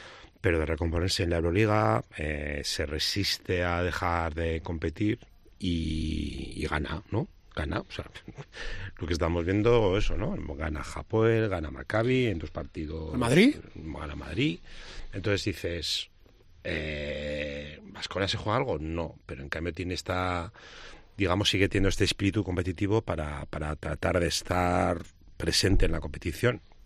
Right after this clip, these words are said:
Speaker 1: Mm, no es el único, todos. Quiero decir, si le ves jugar al, si le ves jugar a Asbel, eh,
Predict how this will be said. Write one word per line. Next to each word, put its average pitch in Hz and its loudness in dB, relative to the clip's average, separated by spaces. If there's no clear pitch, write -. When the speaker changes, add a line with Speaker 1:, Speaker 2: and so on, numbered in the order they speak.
Speaker 1:
Mm, - -6
no 98 8
es - 4
el 92 4
único, - 2
todos. - 2
Quiero 73 -8
decir, 80 -4
si 78 -6
le 82 0
ves 82 0
jugar 90 4
al, 85 2
si - 0
le 98 8
ves 95 4
jugar 98 4
a 92 6
Asbel, 87 4
eh, 78 -6